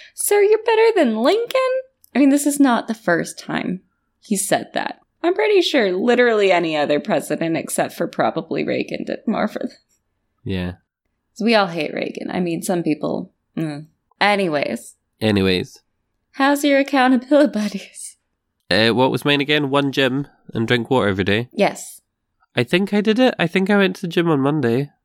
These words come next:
Speaker 1: Beautiful.
Speaker 2: I think.
Speaker 1: I love that for you.
Speaker 2: Thank you. Me too.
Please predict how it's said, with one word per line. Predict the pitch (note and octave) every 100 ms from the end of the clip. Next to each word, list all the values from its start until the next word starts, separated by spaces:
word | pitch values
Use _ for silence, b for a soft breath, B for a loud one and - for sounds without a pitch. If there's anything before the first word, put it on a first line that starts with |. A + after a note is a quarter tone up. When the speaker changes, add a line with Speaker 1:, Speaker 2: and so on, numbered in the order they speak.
| _
Speaker 1:
Beautiful. | E4 A4+ C5+ - D#4+
Speaker 2:
I | G#3+ D#3+
think. | - G3 _ _ _ _ _ _ -
Speaker 1:
I | D4+
love | E4 F4+
that | F4 C4+ A3+
for | F#3+ F3
you. | D#3 - - - _ _ _ _ _ _ -
Speaker 2:
Thank | D3+ C3+
you. | G2+
Me | G#2
too. | A2+ B2+ A2+